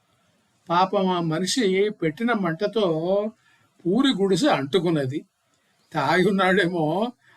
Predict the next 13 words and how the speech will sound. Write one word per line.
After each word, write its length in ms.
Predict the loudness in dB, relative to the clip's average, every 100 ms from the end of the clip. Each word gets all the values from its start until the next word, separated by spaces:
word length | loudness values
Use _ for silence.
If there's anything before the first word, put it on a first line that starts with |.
| _ 0
ఆర్పడం 540 | 2 2 0 0 2
గురించి 280 | 0 0 -2
కూడా 300 | 2 2 2
ఆలోచన 460 | 2 -2 -2 -2
రాలేదు. 720 | -2 -2 -2 -4 -4 -2 -2 -4 _ _ _ _ -6
ఇంట్లో 300 | -4 2 2
నుంచి 300 | 2 0 -2
డప్పు 320 | -2 -2 0
తెచ్చుకుని 680 | 2 0 -2 0 0 0 0
దరువు 440 | 0 0 2 4
వాయిస్తూ 460 | 4 2 0 -2 0
ఆ 120 | 0
మనిషి 640 | 0 -6 -6 -2 0 0